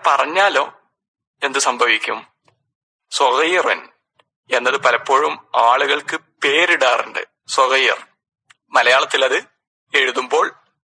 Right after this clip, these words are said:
നമ്മുടെ നാട്ടിൽ അതുപോലെ ഉച്ചരിക്കുമ്പോൾ സഗീർ എന്ന് പറയാറുണ്ട്, ആളുകൾക്ക് പേരിടാറുണ്ട്. ആ അർത്ഥത്തിൽ സ്വീകരിക്കുകയാണെങ്കിൽ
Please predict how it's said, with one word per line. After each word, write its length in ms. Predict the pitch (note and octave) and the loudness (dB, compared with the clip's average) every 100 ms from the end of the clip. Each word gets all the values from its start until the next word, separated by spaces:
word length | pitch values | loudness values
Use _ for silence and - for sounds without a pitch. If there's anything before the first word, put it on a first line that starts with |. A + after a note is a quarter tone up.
| _ _ _ _ - | _ _ _ _ -4
നമ്മുടെ 260 | A#2 B2 B2 | 0 0 2
നാട്ടിൽ 360 | A#2+ - E3 G3+ _ _ _ _ _ _ _ | 2 0 -4 -6 _ _ _ _ _ _ _
അതുപോലെ 320 | B2+ B2+ B2 | -4 2 0
ഉച്ചരിക്കുമ്പോൾ 760 | - - - C#3 - C3 C3+ C#3+ - | 0 -4 -2 -2 -2 -2 0 -2 -6
സഗീർ 580 | - C3 B2+ D#3+ D3 - - _ _ _ _ _ _ D3 | -2 -2 0 -2 0 -4 -12 _ _ _ _ _ _ -6
എന്ന് 180 | C3 | -2
പറയാറുണ്ട്, 540 | B2+ B2 G#2+ G#2+ G2 - - _ _ _ _ | 0 2 2 0 -6 -12 -16 _ _ _ _
ആളുകൾക്ക് 420 | - A#2+ B2 - - | 0 0 0 -4 -6
പേരിടാറുണ്ട്. 720 | A#2+ A#2+ A#2+ F#2+ - - - - _ _ _ _ _ _ _ - | -6 -2 0 0 -2 -8 -16 -16 _ _ _ _ _ _ _ 0
ആ 80 | G#3 | 2
അർത്ഥത്തിൽ 380 | - - F3 F3+ | 2 0 -4 -2
സ്വീകരിക്കുകയാണെങ്കിൽ 800 | - C#3+ C#3 C3+ C3+ B2 B2 D#3 | -4 -2 -4 -2 0 -2 -2 -8